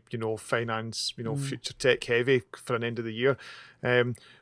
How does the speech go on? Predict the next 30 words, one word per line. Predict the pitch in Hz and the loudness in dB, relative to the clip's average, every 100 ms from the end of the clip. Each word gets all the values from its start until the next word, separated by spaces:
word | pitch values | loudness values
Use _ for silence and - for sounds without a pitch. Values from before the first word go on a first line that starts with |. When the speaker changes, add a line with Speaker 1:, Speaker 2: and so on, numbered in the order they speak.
| - | 4
Speaker 1:
but | 147 | 4
there's | 131 - | 4 0
been | 135 | -4
a | |
couple | - 165 - | -2 -2 0
of | 123 | 2
games | 123 143 139 | 4 4 2
like | - | -4
Stalker | - 143 131 - | 0 2 0 -2
Two | - - 127 127 131 131 127 113 | -6 -2 4 6 8 8 8 4
and | 110 | -2
Ubisoft | 135 147 139 156 139 - | -2 -2 0 4 4 4
have | 123 | -6
been | 127 | -6
talking | 117 135 - | -2 -2 -2
about | 123 120 | -2 -2
how | 113 123 | 0 0
they | 120 | 0
were | 113 | -4
gonna | 123 120 | -4 -4
start | - 123 - | -4 -4 -4
to, | - 131 113 110 - _ _ | -2 4 4 2 -14 _ _
um, | - 117 110 - - | -4 -4 -4 -6 0
N | 139 | 2
F | 127 120 | 2 -2
T, | - 120 117 117 110 | -8 -6 -4 -4 -4
you | 127 | -4
know, | 117 113 110 110 104 - - | -2 0 0 0 -4 -14 -14
you | 135 | -6
know, | 113 | -6